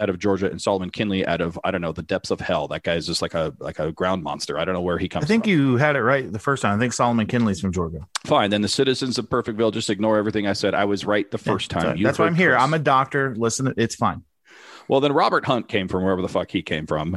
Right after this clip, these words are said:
Speaker 1: and
Speaker 2: Yeah,
Speaker 1: Solomon
Speaker 2: Buffalo or
Speaker 1: Kinley
Speaker 2: Memphis or some shit.
Speaker 1: Yeah, some, some horrible, horrible place. But <laughs> the point of it is, they spent a lot of money on the offensive line, and they spent a lot of draft capital on the offensive line. Let's, let us not forget that we <laughs> also spent good money on Ereck Flowers last year,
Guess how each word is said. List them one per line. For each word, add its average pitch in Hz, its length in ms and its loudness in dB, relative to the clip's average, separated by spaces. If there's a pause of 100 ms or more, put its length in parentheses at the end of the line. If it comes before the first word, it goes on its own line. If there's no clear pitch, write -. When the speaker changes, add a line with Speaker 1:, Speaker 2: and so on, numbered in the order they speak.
Speaker 1:
and 90 300 0
Speaker 2:
Yeah, - 40 -10
Speaker 1:
Solomon 107 280 2
Speaker 2:
Buffalo 101 160 2
or 104 80 2
Speaker 1:
Kinley 98 120 0
Speaker 2:
Memphis 104 420 0
or 95 80 -2
some 95 160 -2
shit. 92 360 -4
Speaker 1:
Yeah, 113 260 2
some, 117 380 0
some 120 220 0
horrible, 90 340 2
horrible 85 460 -2
place. - 240 -4
But - 260 -2 (140)
<laughs> - 60 -8
the 247 160 -2
point 220 300 0
of 147 100 -2
it 127 100 2
is, 98 380 -2
they 104 120 -4
spent - 400 -2
a 110 120 2
lot 120 580 2
of 120 160 -2
money 98 440 0
on 92 180 -2
the 95 80 -2
offensive 90 520 -2
line, 92 440 -2
and 98 120 -2
they - 60 -2
spent 104 240 -2
a - 20 0
lot 95 360 -2
of 92 120 -6
draft 90 360 -4
capital 80 340 -6
on 76 60 -8
the 76 120 -6
offensive 73 360 -8
line. 73 240 -6
Let's, 101 260 -4
let 117 120 2
us - 120 -8
not 147 140 -2
forget 120 320 -2
that 101 100 -2
we 92 120 -6
<laughs> - 0 -
also 139 260 -4
spent - 340 -4
good 107 220 -2
money 104 180 0
on 82 180 -6
Ereck 92 280 -2
Flowers 120 500 0
last 78 300 -4
year, 78 240 -2